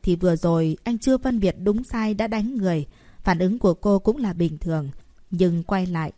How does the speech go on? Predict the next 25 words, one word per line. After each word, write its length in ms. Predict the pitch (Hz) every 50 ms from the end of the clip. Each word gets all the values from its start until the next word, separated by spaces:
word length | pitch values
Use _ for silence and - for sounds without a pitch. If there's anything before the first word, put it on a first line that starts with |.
| - -
Phùng 180 | - 202 180 170
Dịch 200 | 190 180 - -
Phong 200 | 254 247 247 226
quỳ 280 | - 202 180 160 160
xuống 240 | 160 - 196 208 220
đất. 160 | 233 262 277 - - - - - - - - -
Anh 160 | - 196 190
che 260 | 175 - 196 185 175
ngực 220 | 170 170 170 165 - _
phun 200 | - - 208 185
ra 140 | - - 180
một 220 | 175 165 160 - 160
ngụm 180 | 170 170 -
máu 260 | 185 185 185 180 202 226 -
tươi. 280 | - 175 175 170 165 151 - - - - _ _ -
Giang 240 | - 180 180 175 165
Hiểu 180 | 175 170 160 151
Nhi 260 | 156 170 185 180 175
không 200 | - 202 180 175
chút 240 | - 262 285 - 240
nghĩ 140 | 226 226 247
ngợi 240 | 277 240 196 160 -
mà 140 | 156 151
lao 220 | 156 170 180 190 190
đến. 320 | 190 190 185 185 202 240